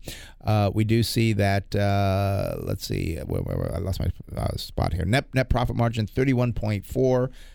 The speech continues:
versus twenty-eight point six. Return on equity, very good, fifty-three point four versus thirty-five point eight. Now, the, the co-, the stock did close at fifty-five dollars on Friday. The high's been seventy-nine forty.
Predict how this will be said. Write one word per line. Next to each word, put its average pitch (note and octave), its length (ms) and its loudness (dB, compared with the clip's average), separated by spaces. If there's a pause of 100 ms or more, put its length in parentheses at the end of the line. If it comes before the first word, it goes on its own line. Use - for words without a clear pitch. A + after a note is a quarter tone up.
(160)
versus G2 260 2
twenty-eight G#2+ 640 0
point F#2+ 280 0
six. - 360 0
Return C3+ 400 0
on C3+ 160 0
equity, F2 320 0
very G#2+ 340 0
good, F#2+ 260 0
fifty-three G#2 460 -2
point F#2+ 320 -2
four G#2 300 0
versus F#2 360 -2 (400)
thirty-five F#2+ 480 2
point F#2+ 320 0
eight. A2+ 440 2 (200)
Now, G#2+ 320 4
the, G#2+ 320 0
the G#2 100 0
co-, - 320 0
the F#2+ 260 2
stock B2 340 0
did A#2 120 -2
close A2 300 0
at E2 120 -2
fifty-five A#2+ 520 0
dollars G#2 360 2
on F2+ 160 0
Friday. G#2+ 400 0
The F#2+ 120 -2
high's A2 300 0
been F#2+ 180 -2
seventy-nine A#2+ 680 -2
forty. G2+ 640 0